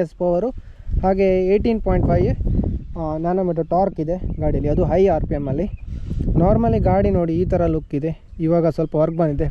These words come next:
ಪ್ಲೇಸ್ ನೋಡಿ ಸಖತ್ತಾಗಿದೆ ಇದು. ಇದ್ರಲ್ಲಿ ನಡ್ಕೊಂಡು ಹೋಗ್ಬೋದು ಬೇಕಾದ್ರೆ, ಆಲ್ರೆಡಿಯಲ್ಲೇ ಇದು. ಬೈಕ್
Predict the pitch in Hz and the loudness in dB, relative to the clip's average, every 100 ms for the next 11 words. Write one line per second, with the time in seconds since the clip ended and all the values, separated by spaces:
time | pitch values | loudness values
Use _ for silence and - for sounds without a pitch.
0 | - 175 180 170 - - 165 - 180 165 | 0 2 2 2 2 2 -2 0 2 2
1 | 151 143 139 151 - - - - - - | 2 0 -2 -4 -4 0 0 0 -2 -8
2 | - - 202 240 233 208 214 240 214 220 | -8 -4 0 2 4 2 2 2 4 4
3 | 190 151 151 147 160 170 - - 175 180 | 2 0 -2 -2 -2 -4 -8 0 4 4
4 | 160 143 139 135 175 - - - - - | 2 0 -2 -2 -4 -8 -12 -14 -14 -12
5 | - - - - - - - - - - | -10 -10 -14 -20 -18 -18 -16 -16 -18 -10
6 | 156 | -8